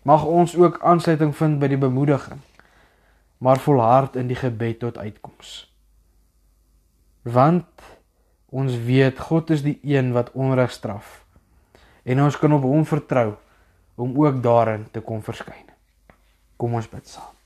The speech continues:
Here Jesus, dankie dat ons vanuit Psalm vierennegentig net weer eens kon bewus word van u hand oor die hele skepping.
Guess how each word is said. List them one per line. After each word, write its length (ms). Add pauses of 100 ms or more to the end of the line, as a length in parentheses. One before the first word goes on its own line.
(1600)
Here 160
Jesus, 360
dankie 380
dat 220
ons 340
vanuit 460
Psalm 360
vierennegentig 1080
net 260
weer 240
eens 320 (1900)
kon 460 (100)
bewus 540
word 580
van 160
u 140
hand 500
oor 140
die 140
hele 120
skepping. 480